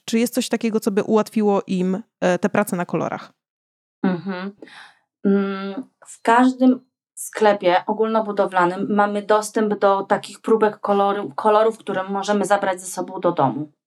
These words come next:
Speaker 1: Mhm.
Speaker 2: To jest jakby taka najprostsza rzecz, więc możemy wybrany jakiś kierunek kolorystyczny, na przykład podobają nam się, nie wiem, odcienie zieleni, lubimy odcienie ziemi,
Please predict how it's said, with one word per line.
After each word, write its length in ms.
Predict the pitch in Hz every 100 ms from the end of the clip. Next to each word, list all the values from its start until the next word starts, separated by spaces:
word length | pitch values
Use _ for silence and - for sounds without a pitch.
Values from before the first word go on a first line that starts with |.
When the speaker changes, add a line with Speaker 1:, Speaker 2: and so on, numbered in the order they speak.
| _ -
Speaker 1:
Mhm. 420 | 185 185 175 233 - - - -
Speaker 2:
To 120 | 233
jest 120 | 220
jakby 280 | 226 208 208 202 202 196 202 196
taka 160 | 208 208
najprostsza 520 | 196 196 180 - 170
rzecz, 300 | 151 139 -
więc 200 | 196 196
możemy 680 | 214 208 240 226 220 220 214 -
wybrany 800 | 196 202 226 233 247 240 226 214 - _
jakiś 420 | 208 226 226 214
kierunek 420 | - 240 254 226 220
kolorystyczny, 960 | 214 202 196 - 202 - 196 202 311 - _ -
na 100 | 226
przykład 260 | - 453
podobają 520 | 226 - 214 226 226
nam 180 | 220 214
się, 500 | 214 - 208 202 202
nie 120 | 214 196
wiem, 200 | 185 170
odcienie 420 | - - 226 220
zieleni, 500 | 208 214 214 208 208
lubimy 300 | 214 220 220
odcienie 480 | 226 - - 226 214
ziemi, 680 | 202 220 208 202 196 196